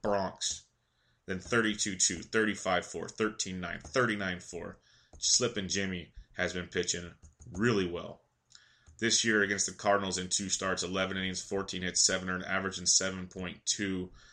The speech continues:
Last time out against the Cardinals on June thirteenth, he had five points. He struggled in that one, so he pitched really well the time before at home against the Cardinals. As a whole,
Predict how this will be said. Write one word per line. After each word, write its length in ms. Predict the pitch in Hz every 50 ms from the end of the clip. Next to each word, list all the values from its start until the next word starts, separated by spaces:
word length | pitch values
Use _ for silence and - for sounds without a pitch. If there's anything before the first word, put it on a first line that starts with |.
| - _ _ _ _ _ -
Last 420 | - 92 98 104 107 110 - - -
time 260 | - 107 101 101 98 95
out 300 | 98 101 104 101 - -
against 320 | 95 95 95 92 90 - -
the 80 | -
Cardinals 800 | - - - 95 92 92 92 95 95 92 92 92 92 - - - _ _ _ _ _ _ _ _ -
on 260 | 92 92 92 90 90 87
June 320 | - 98 107 107 107 101
thirteenth, 880 | 101 - 104 104 101 101 - - - - 98 98 98 98 95 - - - - - - - - _
he 180 | - 104 98 95
had 160 | 95 - -
five 300 | - 196 - 95 92 -
points. 260 | - 90 85 78 -
He 60 | -
struggled 380 | 90 - - 104 98 95 95 92
in 60 | 90
that 140 | 92 87 82
one, 80 | 85
so 140 | 85 - -
he 60 | 78
pitched 200 | - 87 - -
really 200 | - 104 104 101
well 140 | 98 101 95
the 60 | 92
time 240 | 87 - 101 95 92
before 520 | 92 90 - - 95 90 90 87 85 82 - _ _ _ _ _ _ _ -
at 240 | 95 90 85 - -
home 400 | - - - 101 98 90 82 - - _ - - _ - - -
against 240 | 87 90 87 85 -
the 80 | -
Cardinals. 480 | - - 87 85 82 - - - - - _ _ _ _ _ _ _ _ _ _ _ _ _ _ - _ _ _ _ _ - -
As 180 | 104 104 104 101
a 80 | 104
whole, 400 | 98 101 98 95 95 90 85 -